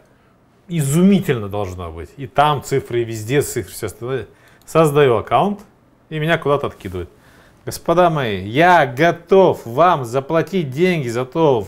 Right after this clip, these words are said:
что я люблю летать. Почему я не могу это сделать, а?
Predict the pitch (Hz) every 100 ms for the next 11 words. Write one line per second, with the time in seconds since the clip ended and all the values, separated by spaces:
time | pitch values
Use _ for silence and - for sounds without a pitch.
0 | - - - 151 139 156 139 131 135 151
1 | 175 135 135 135 156 101 - 98 - 214
2 | 285 214 175 139 104 107 95 95 90 87
3 | 135